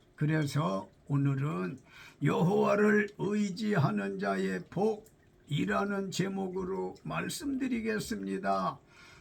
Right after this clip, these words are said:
여호와를 의지하는 자의 복은 무엇일까요? 세 가지 말씀드리겠어요. 일 절, 여호와를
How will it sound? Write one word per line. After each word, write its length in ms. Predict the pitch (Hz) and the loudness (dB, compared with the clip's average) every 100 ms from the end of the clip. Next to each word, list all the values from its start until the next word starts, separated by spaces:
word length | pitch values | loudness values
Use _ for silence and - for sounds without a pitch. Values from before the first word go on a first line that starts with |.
| - | -4
여호와를 960 | 147 - 165 208 208 208 208 208 202 - _ | 0 2 2 2 2 4 4 2 -2 -12 _
의지하는 1080 | - 214 202 185 208 101 180 190 98 98 - | -4 -2 -2 -2 0 4 4 2 -2 -6 -2
자의 460 | 151 202 196 135 - | -2 0 0 -2 -6
복은 540 | - 190 196 196 95 - | -10 -8 -4 -4 -4 -10
무엇일까요? 1200 | 165 185 180 170 151 160 - 156 156 82 92 214 - - _ - | -8 -4 -2 -2 -2 -6 -6 -4 -4 -4 -6 -10 -12 -20 _ -20
세 460 | - - 165 190 214 | -12 -4 -2 0 0
가지 360 | 226 233 254 254 | 0 -2 0 2
말씀드리겠어요. 1500 | 247 240 - 233 226 226 220 214 - - 101 104 110 104 - - _ _ _ - | 2 2 -2 -2 -2 -2 -2 0 -2 -2 -2 -2 -2 -4 -12 -20 _ _ _ 0
일 280 | 156 151 | 0 0
절, 360 | - 180 180 139 - - - - - | -2 -4 -4 -8 -18 -20 -20 -12 -2
여호와를 840 | - 156 165 190 185 185 185 190 | 2 4 4 4 2 2 2 0